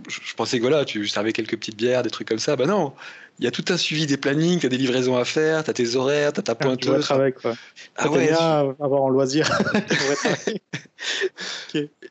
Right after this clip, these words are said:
Speaker 1: Et là, en loisir, ouais, je travaille vraiment, quoi. C'est incroyable.
Speaker 2: Ah, faudrait que je regarde un peu des, des vidéos, là, pour voir. Je connais pas. Je sais pas,
Speaker 1: Et
Speaker 2: ouais.
Speaker 1: alors, juste pour terminer, je, voilà, j'ai,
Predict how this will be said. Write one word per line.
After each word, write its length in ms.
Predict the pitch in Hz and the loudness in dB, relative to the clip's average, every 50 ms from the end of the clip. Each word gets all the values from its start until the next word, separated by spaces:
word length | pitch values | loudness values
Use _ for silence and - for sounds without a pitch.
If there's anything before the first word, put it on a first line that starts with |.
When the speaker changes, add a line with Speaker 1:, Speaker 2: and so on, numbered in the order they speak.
| _ _ - | _ _ -4
Speaker 1:
Et 100 | - 131 | -2 2
là, 120 | 139 170 175 | 2 4 4
en 60 | 170 | 4
loisir, 360 | 147 143 151 156 185 202 175 | 4 2 2 2 2 2 2
ouais, 120 | 185 175 | 2 0
je 80 | 151 - | 0 -2
travaille 300 | - - 143 160 175 156 | -2 -2 0 0 2 2
vraiment, 320 | 147 156 165 180 196 185 | 2 0 0 0 0 0
quoi. 180 | 156 - 135 123 | 0 0 -2 -2
C'est 420 | - - 117 110 107 107 113 117 - _ - - - - - _ _ _ _ - | -2 -2 0 0 0 0 -2 -4 -8 _ -20 -20 -20 -20 -20 _ _ _ _ -8
incroyable. 580 | 147 143 - - 160 156 160 151 135 131 135 131 - - - - _ _ _ _ _ 160 | -6 -6 -6 -4 -2 0 0 0 0 -2 -6 -8 -12 -20 -20 -20 _ _ _ _ _ -10
Speaker 2:
Ah, 60 | 160 160 143 - | -10 -10 -8 -4
faudrait 180 | - 127 117 | -2 -2 -2
que 80 | 110 110 | 0 0
je 40 | 117 | 0
regarde 240 | 117 117 123 120 | 0 0 0 -2
un 100 | 117 113 | -4 -4
peu 180 | 110 - 127 117 | -2 -2 0 0
des, 240 | 120 117 117 117 117 | 0 0 -2 -2 -4
des 120 | 117 117 | -6 -6
vidéos, 320 | 113 123 - - 127 123 120 | -6 -6 -4 0 0 2 0
là, 100 | 113 113 _ _ | 0 -4 _ _
pour 160 | - - 131 123 | -8 -6 -6 -4
voir. 120 | 127 123 123 | -6 -8 -10
Je 60 | - | -6
connais 200 | - 135 123 123 | -4 -2 -2 0
pas. 160 | 117 - 127 127 - - _ _ _ _ _ _ _ _ _ _ _ _ _ _ | 0 0 -2 -2 -2 -8 _ _ _ _ _ _ _ _ _ _ _ _ _ _
Je 120 | - - | -16 -14
sais 60 | - 120 | -14 -12
pas, 180 | - - 135 | -6 -2 0
Speaker 1:
Et 20 | 127 123 123 123 | 2 2 2 0
Speaker 2:
ouais. 60 | - - - - - _ _ - | -2 -4 -8 -14 -18 _ _ -2
Speaker 1:
alors, 140 | 110 113 123 | 0 0 0
juste 200 | 151 160 - - | 0 -4 -6 -4
pour 140 | - 135 | -4 -2
terminer, 460 | - - 139 139 147 156 175 190 175 147 | 0 0 0 0 2 2 2 2 2 2
je, 60 | 131 | 2
voilà, 300 | 120 113 127 127 120 117 | 2 2 2 2 2 0
j'ai, 160 | 104 104 | -2 -2